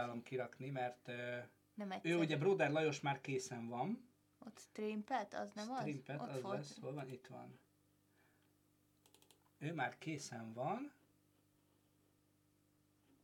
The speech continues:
Speaker 1: Mhm. Nem egyszerű ez, gyerekek.
Speaker 2: Igen.
Speaker 1: Igen.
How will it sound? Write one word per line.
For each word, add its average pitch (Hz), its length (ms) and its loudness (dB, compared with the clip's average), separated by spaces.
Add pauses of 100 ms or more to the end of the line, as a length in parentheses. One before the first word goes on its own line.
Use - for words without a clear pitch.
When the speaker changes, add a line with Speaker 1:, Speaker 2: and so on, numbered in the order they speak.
(580)
Speaker 1:
Mhm. 214 600 -2 (800)
Nem 208 200 -2
egyszerű 202 440 -4
ez, 196 180 -4
gyerekek. 208 600 -6 (1080)
Speaker 2:
Igen. 156 460 -2 (580)
Speaker 1:
Igen. 202 380 -6